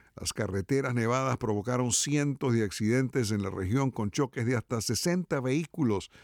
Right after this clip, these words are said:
en la autopista interestatal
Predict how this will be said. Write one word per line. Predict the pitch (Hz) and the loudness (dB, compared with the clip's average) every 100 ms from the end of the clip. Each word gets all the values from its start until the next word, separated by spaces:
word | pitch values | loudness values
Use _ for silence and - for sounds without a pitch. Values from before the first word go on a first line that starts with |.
| - _ | -20 _
en | 87 85 | -8 -6
la | 80 | -6
autopista | 82 - - 127 - 123 - - | -8 -8 -6 -6 -2 -4 -4 -4
interestatal | 160 180 151 143 123 117 - 107 - 135 135 127 | 0 0 2 0 0 -2 -4 -6 -2 0 0 -2